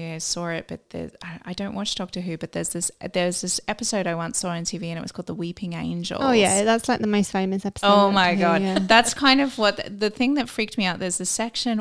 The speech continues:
Speaker 1: where, um, where, like, Sarah and Elsie have to keep their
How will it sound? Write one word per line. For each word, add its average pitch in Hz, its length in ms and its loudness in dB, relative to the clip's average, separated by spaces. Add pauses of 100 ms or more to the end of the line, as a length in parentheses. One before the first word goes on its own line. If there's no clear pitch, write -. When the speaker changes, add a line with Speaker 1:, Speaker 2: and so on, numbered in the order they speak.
Speaker 1:
where, 165 680 -2
um, 165 600 -6 (760)
where, 170 600 -2 (1400)
like, 185 220 -6
Sarah 208 340 -2
and 196 120 -4
Elsie 170 680 -6
have - 380 -6
to 185 140 -6
keep - 460 -6 (220)
their 175 200 0